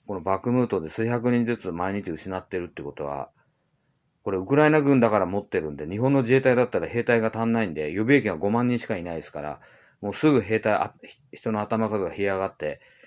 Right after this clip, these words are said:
もう二週間ぐらい経ったらもう戦争できないみたいな状態になってしまいます。で、まあ、こうした今ちょっとお話しした、そのインフォウォーズ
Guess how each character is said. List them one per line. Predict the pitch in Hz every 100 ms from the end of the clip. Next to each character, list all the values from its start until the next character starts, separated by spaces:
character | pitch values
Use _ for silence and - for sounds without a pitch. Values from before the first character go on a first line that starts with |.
| _ _
も | 107
う | 104
二 | 110
週 | 135
間 | 123 127
ぐ | 127
ら |
い | 107
経 | 95
っ | -
た |
ら | 85
も | 101
う | 92
戦 | 113
争 | 113
で | 107 107
き |
な | 117
い | 87
み |
た | 80
い | 73
な |
状 | 78 78
態 | 82
に | 80
な | 95
っ |
て | 80
し | 78
ま | 69
い |
ま | 69
す。 | - - _ _ _ _ _ _ _ _ _ _ _
で、 | 104
ま | 101 90 76
あ、 | - _ _ _ _ _ _ -
こ | 143
う | 139
し |
た | 143
今 | 131 123
ち | 110
ょ |
っ | -
と | 95
お |
話 | 107 107 107
し | -
し |
た、 | 107 95 92 - -
そ | 101
の | 92 87 -
イ | 113
ン | 117
フ | 117
ォ |
ウ | 113 113
ォ |
ー |
ズ | 92 82 71